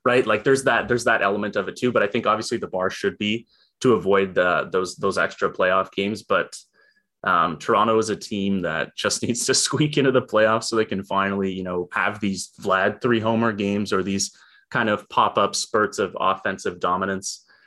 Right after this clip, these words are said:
Um, so that should be the goal. And I think when you look back on the season, maybe once April is done, let's say,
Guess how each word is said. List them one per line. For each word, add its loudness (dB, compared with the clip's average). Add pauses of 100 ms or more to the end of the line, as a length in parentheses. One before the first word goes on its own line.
(240)
Um, 2
so 0
that 2
should -2
be 4
the 0
goal. -2
And -2
I -2
think -2
when 0
you 2
look 0
back 0
on -6
the -8
season, -4
maybe -2
once -6
April 0
is -4
done, 4
let's 2
say, 0